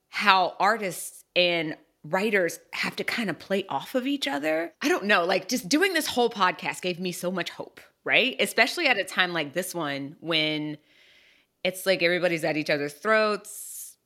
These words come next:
People don't really want to talk to each other. There's a lot of rage, which is totally understandable.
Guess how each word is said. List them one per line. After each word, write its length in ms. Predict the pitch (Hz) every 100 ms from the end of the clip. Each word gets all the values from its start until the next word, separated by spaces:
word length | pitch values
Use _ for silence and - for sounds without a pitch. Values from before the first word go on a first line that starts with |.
| _
People 320 | - 196 170
don't 200 | 160 160
really 180 | 139 151
want 140 | 135 123
to 40 |
talk 280 | - 165 175
to 120 | 175
each 160 | 156 156
other. 680 | 156 143 139 135 131 131 - - _ -
There's 200 | 151 143
a 60 | 135
lot 260 | 139 147
of 200 | 139 123
rage, 640 | 139 139 190 233 226 220 156
which 240 | 151 151
is 180 | 156 -
totally 520 | - 220 233 208 160
understandable. 1040 | 117 139 135 143 147 147 135 127 123 120